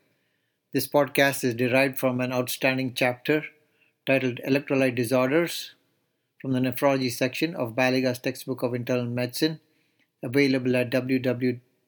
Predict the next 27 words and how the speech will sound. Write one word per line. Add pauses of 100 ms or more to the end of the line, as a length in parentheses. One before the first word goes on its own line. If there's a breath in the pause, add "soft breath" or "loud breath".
(160)
w (500)
dot
master
med
facts
dot
com. (1080)
The
authors
of
the
ch-, (220)
chapter
are
Doctor
John
J.
Chang,
M
D, (480)
and
Doctor
Aldo
J.
Pexeto,
M
D.